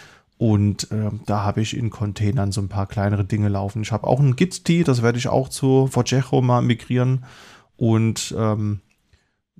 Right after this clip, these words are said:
migriere grad meine Webseite in einen Static Site Generator und ansonsten hab ich da noch ein Nextcloud, ja, auch um halt eben mit der Freundin, ähm, den Kalender zu teilen. Das würde ich dann schon gerne selbst in der Hand haben. Das möchte ich nicht unbedingt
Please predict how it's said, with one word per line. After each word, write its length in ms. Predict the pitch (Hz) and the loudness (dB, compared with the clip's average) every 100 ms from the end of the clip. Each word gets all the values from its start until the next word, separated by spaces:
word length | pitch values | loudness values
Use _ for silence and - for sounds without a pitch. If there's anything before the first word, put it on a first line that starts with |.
| - - | -18 0
migriere 520 | 131 117 135 139 139 | 2 4 6 6 6
grad 260 | 117 120 117 | 4 4 4
meine 240 | 110 110 | 4 4
Webseite 580 | 131 - - 120 117 113 | 2 2 4 4 6 2
in 200 | 98 110 | 2 0
einen 140 | 107 | 0
Static 340 | - 120 117 - | 0 0 -2 0
Site 200 | 123 139 | 2 2
Generator 920 | 135 131 123 120 120 117 120 117 - | 2 2 2 2 2 2 2 0 -2
und 640 | 117 107 107 107 104 - | -4 -2 -4 -6 -8 -10
ansonsten 760 | 123 107 107 107 104 - 110 101 | -8 -6 -4 -6 -8 -6 -4 -2
hab 260 | 101 104 | -4 -4
ich 200 | 113 101 | -6 -6
da 240 | - 107 104 | -4 -2 0
noch 260 | 107 - | -2 -4
ein 160 | 117 110 | -4 0
Nextcloud, 720 | 120 - - 165 170 170 - | 0 0 0 2 2 0 0
ja, 200 | 120 160 | 0 2
auch 240 | - 127 | 2 2
um 140 | 127 117 | 2 0
halt 200 | 110 - | 0 0
eben 260 | 113 113 | -2 0
mit 100 | 110 | -2
der 180 | 113 110 | -2 -4
Freundin, 520 | 104 113 107 107 107 - - - - _ _ _ _ | -2 -4 -2 -2 -4 -8 -20 -20 -20 _ _ _ _
ähm, 440 | - 117 104 107 - | 0 2 2 0 -2
den 140 | 123 117 | -2 0
Kalender 400 | 175 - 151 143 | 2 4 4 2
zu 160 | - | 2
teilen. 340 | 131 123 123 131 | 2 4 4 4
Das 200 | 123 117 | 2 4
würde 160 | 123 | 2
ich 60 | 147 | 4
dann 140 | 131 | 2
schon 220 | 120 139 151 | 4 2 4
gerne 240 | 131 123 | 4 4
selbst 260 | 113 135 - | 4 2 0
in 120 | 135 | 2
der 120 | 123 | 4
Hand 180 | 123 131 | 4 4
haben. 220 | 117 120 | 2 2
Das 160 | 117 113 | 2 2
möchte 240 | 127 127 | 0 2
ich 80 | 123 | 2
nicht 200 | 131 127 | 2 2
unbedingt 760 | 127 135 127 123 123 127 - | 0 2 2 2 0 -2 -6